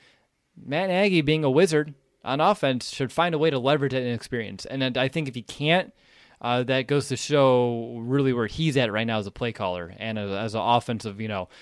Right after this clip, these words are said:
scheme creator, because there's no way that if you have five rookies on that field,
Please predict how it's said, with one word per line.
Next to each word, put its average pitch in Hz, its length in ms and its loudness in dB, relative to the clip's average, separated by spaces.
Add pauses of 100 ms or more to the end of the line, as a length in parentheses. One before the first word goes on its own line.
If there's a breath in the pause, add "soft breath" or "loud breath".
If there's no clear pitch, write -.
scheme 135 420 -4
creator, 110 680 -10
because 113 440 -6
there's 123 200 -2
no 160 360 0
way 185 520 0 (440 soft breath)
that 120 120 2
if 113 140 -2
you 170 120 2
have 139 180 2
five 185 360 0
rookies 190 300 0
on 170 100 0
that 151 160 2
field, 113 440 0